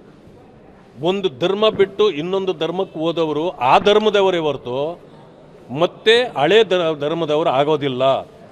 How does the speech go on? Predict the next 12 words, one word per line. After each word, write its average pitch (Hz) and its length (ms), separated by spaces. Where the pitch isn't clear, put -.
ಯಾವುದೇ 175 580
ಒಬ್ಬ 214 300
ಜಾತಿಯವನು 160 640
ಹಿಂದೂ 208 640
ಧರ್ಮವನ್ನು 190 500
ಬಿಟ್ಟು 147 460
ಕ್ರೈಸ್ತ 208 440
ಧರ್ಮಕ್ಕೆ 185 400
ಸೇರಿದರೆ 160 380
ಅವನು 180 200
ಕ್ರೈಸ್ತನೇ 226 500
ಹೊರತು 156 540